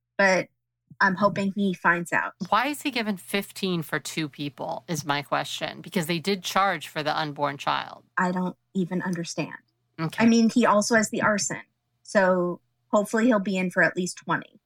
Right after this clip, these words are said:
Speaker 1: but it's not enough. He should have gotten life.
Speaker 2: Okay. Yeah, I'm just saying. All right.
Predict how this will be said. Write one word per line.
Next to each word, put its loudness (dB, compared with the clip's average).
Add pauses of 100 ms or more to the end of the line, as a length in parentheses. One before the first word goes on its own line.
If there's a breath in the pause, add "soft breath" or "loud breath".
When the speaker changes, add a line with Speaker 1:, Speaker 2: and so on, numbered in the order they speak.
(320)
Speaker 1:
but 2
it's -2
not 6
enough. -4
He -4
should 4
have 2
gotten 4
life. -2 (500)
Speaker 2:
Okay. 0 (260)
Yeah, -2
I'm -6
just -10
saying. -10
All 2
right. -4